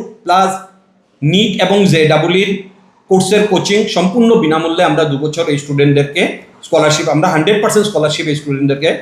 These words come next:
প্রোভাইড করব। প্রতি বছর এই অঞ্চলের অনেক স্টুডেন্টরা আমাদের প্যারাগন সুপার ফোরটি যে লাভ, যে সুযোগ, যে সুবিধা এই অঞ্চলের সব ছাত্রছাত্রীদেরকে করে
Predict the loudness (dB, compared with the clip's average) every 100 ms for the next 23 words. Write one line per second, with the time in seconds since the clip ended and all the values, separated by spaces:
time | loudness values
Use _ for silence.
0 | -12 -16 -2 2 2 0 -4 -6 -14 -20
1 | _ _ _ -2 2 2 2 2 0 0
2 | 0 0 -2 -2 0 0 0 -2 -2 -2
3 | 0 0 0 -4 -16 _ -4 0 0 2
4 | 2 2 0 -2 -2 -2 -2 -6 -4 -4
5 | -6 -16 _ _ _ _ -4 0 2 2
6 | 2 2 2 2 0 -6 -8 -4 -4 -6
7 | -6 -4 -2 -2 -2 -2 0 2 2 0
8 | -6 -2 0 0 0 0 0 -2 -4 -4
9 | -2 -4 -4 -6 -8 -6 -2 0